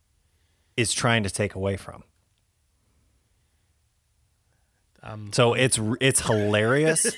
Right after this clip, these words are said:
Speaker 2: <laughs>
Speaker 1: because Ben Weber is, like, the nerdiest, like, curly-headed fuck
Speaker 2: He is
Speaker 1: that
Speaker 2: a
Speaker 1: you'll ever <laughs>
Speaker 2: he is a goofy looking dude. He is a
Speaker 1: And
Speaker 2: goofy
Speaker 1: he's
Speaker 2: looking
Speaker 1: supposed
Speaker 2: dude.
Speaker 1: to be, like, oh, hotshot wine dealer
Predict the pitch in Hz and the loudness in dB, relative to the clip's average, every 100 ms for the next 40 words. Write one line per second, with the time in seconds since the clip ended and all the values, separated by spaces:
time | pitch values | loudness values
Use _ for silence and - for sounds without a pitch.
0 | 214 - 139 123 127 101 95 127 131 123 | -8 -4 -2 0 0 -2 0 2 4 4
1 | 113 117 131 147 156 - - _ - - | 4 6 6 4 0 -10 -20 _ -20 -20
2 | _ _ 131 120 104 120 113 101 107 110 | _ _ 0 0 0 2 2 0 -2 -2
3 | 107 110 113 123 131 131 131 - - - | 0 2 2 2 2 2 2 -2 -4 -12
4 | _ _ _ _ 113 92 - - 120 120 | _ _ _ _ -4 -4 -4 -6 0 2
5 | 127 127 117 113 110 110 98 - 101 87 | 2 0 2 2 2 0 -4 -4 -4 -4
6 | - _ 139 139 139 101 120 110 110 104 | -12 _ -12 -6 -4 -2 -2 0 0 0
7 | 110 110 113 120 123 - - - - - | 0 0 2 0 -2 -4 -6 -6 -10 -16
8 | - 147 160 160 139 135 143 135 127 117 | -12 -4 -2 -2 -4 -6 -6 -6 -8 -8
9 | 120 117 117 110 104 120 123 117 120 143 | -8 -6 -6 -6 -10 -12 -10 -10 -2 0
10 | 139 151 151 143 156 143 - 127 127 127 | 2 4 2 0 2 0 0 0 2 2
11 | 123 117 113 - _ _ _ _ _ 131 | 2 0 -2 -10 _ _ _ _ _ 0
12 | 117 92 - - 127 131 - 131 120 107 | 2 0 -4 -2 0 0 -2 0 0 0
13 | 107 107 120 135 156 175 185 185 | 0 0 0 0 2 2 2 0